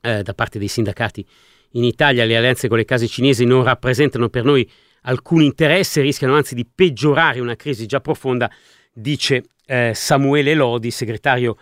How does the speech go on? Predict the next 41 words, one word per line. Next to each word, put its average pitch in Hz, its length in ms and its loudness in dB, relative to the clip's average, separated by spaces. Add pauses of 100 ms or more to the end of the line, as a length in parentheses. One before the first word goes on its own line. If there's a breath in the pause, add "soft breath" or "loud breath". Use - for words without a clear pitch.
(180 soft breath)
della 113 200 -4
fiom 135 260 0
C - 160 -8
G 110 100 -6
I 117 180 0
L, 117 120 -4
eh, 117 180 -8 (320)
al 113 840 -2
manifesto, 113 840 -6 (800 soft breath)
sul 160 200 4
manifesto 123 520 0
di, 113 260 -6 (120)
eh, 104 260 -6
oggi. 92 500 -10
Sul - 180 -6
manifesto 160 440 0
vi 123 80 -6
vorrei 147 240 -2
segnalare 117 520 -6
altre 160 360 -6
due 127 160 -2
notizie, - 540 -10 (140)
eh, 117 160 -14
arrivano 117 360 -4
dall'estero, 110 640 -4 (280)
da 98 80 -16
due 95 160 -12
paesi 101 300 -8
molto 104 340 -8 (760 soft breath)
di-, 131 340 -6
differenti, 151 680 0
sono 117 260 -4
entrambe 117 440 -2
di 107 100 -6
un 110 80 -4
certo - 280 -10
interesse. 110 580 -6
La 147 100 2
prima 190 220 2
riguarda 127 360 0
Cuba 107 360 -10